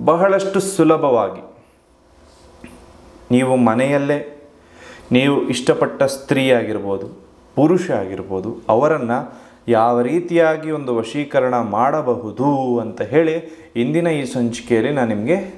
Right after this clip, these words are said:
ತಿಳಿಸ್ಕೊಡ್ತಾ ಇದ್ದೇನೆ. ವೀಕ್ಷಕರೇ, ನೋಡಿ, ಈ ಒಂದು ವಶೀಕರಣ ತಂತ್ರಕ್ಕೆ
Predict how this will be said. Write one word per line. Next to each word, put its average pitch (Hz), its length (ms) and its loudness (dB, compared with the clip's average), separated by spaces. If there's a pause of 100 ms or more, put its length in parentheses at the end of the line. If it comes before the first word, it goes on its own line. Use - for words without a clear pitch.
ತಿಳಿಸ್ಕೊಡ್ತಾ 135 600 0
ಇದ್ದೇನೆ. 98 180 -2
ವೀಕ್ಷಕರೇ, 104 400 -2
ನೋಡಿ, 185 220 4
ಈ 185 160 2
ಒಂದು 175 280 0
ವಶೀಕರಣ 160 520 -2
ತಂತ್ರಕ್ಕೆ 147 680 0